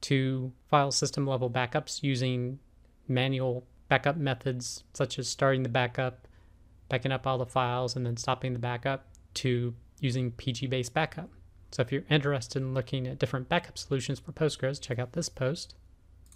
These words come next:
The next piece of content is combining P G backrest and streaming replication, a Postgres thirteen update. So it shows you how to use P G backrest with streaming replication and getting that all set up for version thirteen. So if you're interested, check out this post from P G stuff dot github dot I O.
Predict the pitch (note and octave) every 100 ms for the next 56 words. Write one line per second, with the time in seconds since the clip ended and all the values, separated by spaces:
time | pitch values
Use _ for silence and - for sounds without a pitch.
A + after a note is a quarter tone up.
0 | - - - - - - - - - -
1 | E3+ - E3+ C#3+ C#3 C#3 C#3 G#3 - C#3+
2 | C#3 B2+ - - - C3+ C3 D#3+ D#3 D3
3 | D#3+ C#3+ C3+ C3+ - F3 - C#3 B2 -
4 | C#3 C3+ C3 A#2+ A#2+ C#3 C3 F#3+ G3+ F#3+
5 | - - C3+ - C#3+ B2+ D3 - C3+ C3
6 | - F#3 G#3 - - C#3+ - C#3+ C3+ C#3
7 | C#3 C3+ C3+ B2 - C3+ C3 B2+ B2+ -
8 | D3+ - D3+ - - C3+ C3 B2+ B2+ B2
9 | C#3 B2+ D#3 D3+ C#3 C3 B2+ B2+ D#3+ C#3+
10 | A#2+ - B2+ C3+ - - - E3 C#3+ C#3+
11 | C3 B2 C3+ - C#3 F3+ - C3+ C3+ E3
12 | C#3 C#3+ C#3 C#3 - F#3+ F3+ C#3 C3+ -
13 | - - C#3+ - - B2+ B2 - C3+ C#3
14 | - C3 - - C3 - B2 C3 - C3+
15 | B2+ B2+ C3 E3